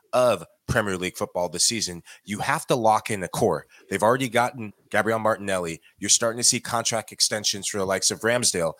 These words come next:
And now they have the most important player in an Arsenal jersey, my Premier League player of the season. Never thought I'd say that for Arsenal, but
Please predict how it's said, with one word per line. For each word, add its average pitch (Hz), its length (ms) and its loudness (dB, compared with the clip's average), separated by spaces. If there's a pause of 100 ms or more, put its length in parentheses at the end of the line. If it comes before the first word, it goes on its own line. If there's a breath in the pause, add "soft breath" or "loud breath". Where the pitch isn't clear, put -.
(220 soft breath)
And 104 140 0
now 104 200 2
they 117 140 0
have 110 180 0
the 131 140 0
most 135 320 4
important 113 460 -2
player 113 300 2
in 98 140 -6
an 95 100 -4
Arsenal 104 340 2
jersey, 95 480 0 (220 loud breath)
my 127 320 2
Premier 110 420 0
League 92 300 -2
player 120 300 4
of 107 100 2
the 104 80 -2
season. 82 400 0 (360 soft breath)
Never 143 240 2
thought 131 200 0
I'd 110 160 0
say 104 160 -2
that 92 260 -2 (320)
for 117 300 2 (160)
Arsenal, 90 420 0
but - 160 -10